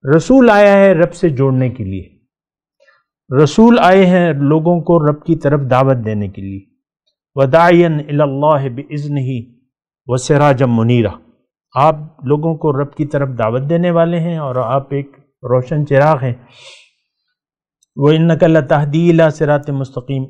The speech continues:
ए रसूल आप लोगों को सीधा रास्ता बताने वाले हैं, और ये रास्ता जो है ये अल्लाह का रास्ता है। सिरातल्लाहिल्लज़ी लहू मा फिस समावाति वल अर्द, ये उस ज़ात का है जिसके लिए है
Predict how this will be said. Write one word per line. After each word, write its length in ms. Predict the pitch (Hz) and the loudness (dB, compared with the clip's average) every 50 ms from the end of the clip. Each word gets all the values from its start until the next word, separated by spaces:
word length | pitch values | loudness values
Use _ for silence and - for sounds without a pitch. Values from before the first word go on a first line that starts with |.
| - _ 139 | -14 _ -8
ए 280 | 135 139 147 151 143 135 | -4 -2 0 0 0 -2
रसूल 380 | 131 123 - 151 151 151 147 151 - _ _ _ _ _ _ | -4 -6 -4 -2 -2 -2 -2 -4 -10 _ _ _ _ _ _
आप 360 | - 131 143 135 - _ _ _ _ 131 | 0 0 0 0 -4 _ _ _ _ -6
लोगों 360 | 123 127 139 139 143 151 151 147 | 0 0 0 0 0 -2 -4 -4
को 180 | 147 151 147 151 156 - - - _ _ _ | -4 -2 -2 -2 -2 -4 -8 -18 _ _ _
सीधा 360 | - - 143 139 135 156 147 | -10 -6 -4 0 2 2 2
रास्ता 340 | 131 131 123 - - - 147 | 4 2 0 0 -2 -4 -2
बताने 420 | 131 127 117 - 120 123 135 160 165 | -2 -2 -4 -4 -4 -2 -2 0 0
वाले 240 | 156 151 147 143 135 | 0 0 0 -2 -4
हैं, 220 | 123 123 117 - _ _ _ _ _ _ | -4 -6 -10 -12 _ _ _ _ _ _
और 140 | 123 127 127 127 | -6 -4 -4 -2
ये 260 | 135 185 208 202 196 | 2 4 4 4 4
रास्ता 400 | 160 156 151 151 - - 202 196 | 4 2 2 2 0 0 0 0
जो 140 | 170 156 156 | 0 -2 -2
है 160 | 165 180 180 | -2 -2 -2
ये 120 | 175 165 - | -2 -4 -6
अल्लाह 340 | - 135 147 165 180 165 | -4 -2 0 0 0 0
का 140 | 147 - 143 117 | -2 -4 -4 -4
रास्ता 320 | 104 95 - - _ 110 | -4 -6 -10 -12 _ -18
है। 180 | - - _ _ _ _ | -20 -20 _ _ _ _
सिरातल्लाहिल्लज़ी 1120 | - - 156 143 156 165 147 - 170 156 147 151 147 139 143 147 139 135 135 127 135 139 | -8 -4 0 2 2 2 0 0 -2 -2 0 0 0 -2 -2 -4 -4 -4 -4 -4 -4 -4
लहू 240 | 131 127 120 117 131 | -2 -2 -2 -4 -4
मा 160 | 120 123 120 117 | -4 -6 -6 -8
फिस 220 | - 127 117 - - | -8 -10 -14 -10 -8
समावाति 520 | 123 117 120 123 127 143 151 139 - 113 | -6 -2 -2 0 0 0 0 -2 -4 -8
वल 180 | 104 104 98 95 | -10 -8 -8 -10
अर्द, 140 | 90 95 _ _ _ _ _ _ _ _ _ _ _ | -12 -14 _ _ _ _ _ _ _ _ _ _ _
ये 80 | 139 147 | -2 -2
उस 100 | 147 127 | -2 0
ज़ात 300 | 117 147 151 165 170 - | 2 2 2 2 0 0
का 120 | - 160 147 | -2 -2 0
है 200 | 135 127 120 117 - _ _ _ _ _ _ | 0 -2 -4 -6 -8 _ _ _ _ _ _
जिसके 320 | 127 131 135 - - 156 147 | -12 -10 -10 -8 -6 -4 -2
लिए 260 | 139 143 151 160 151 | -2 0 2 2 2
है 160 | 135 139 | 2 0